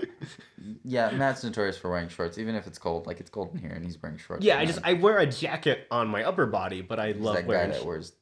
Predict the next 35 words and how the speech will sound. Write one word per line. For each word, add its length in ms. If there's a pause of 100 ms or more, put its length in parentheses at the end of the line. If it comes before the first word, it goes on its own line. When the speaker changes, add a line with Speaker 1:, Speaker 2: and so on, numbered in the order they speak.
(120)
Speaker 2:
a 60
jacket 460
and 200
shorts. 440
Speaker 1:
Like, 380
uh, 360
yesterday, 680 (120)
when 260
we're 80
recording 460
this. 300 (140)
Speaker 2:
That's 220
interesting, 520 (140)
because, 340 (180)
well, 260
oh, 120
keep 240
going. 180 (400)
Speaker 1:
I 80
was 80
Speaker 2:
Shorts, 80
Speaker 1:
wearing, 320
Speaker 2:
shorts, 40 (140)
Speaker 1:
like, 80
Speaker 2:
shorts. 120
Speaker 1:
my, 120
like, 240
leather 300
jacket, 580
and 160
we 100
went, 380 (400)
I 120
went 280
with, 320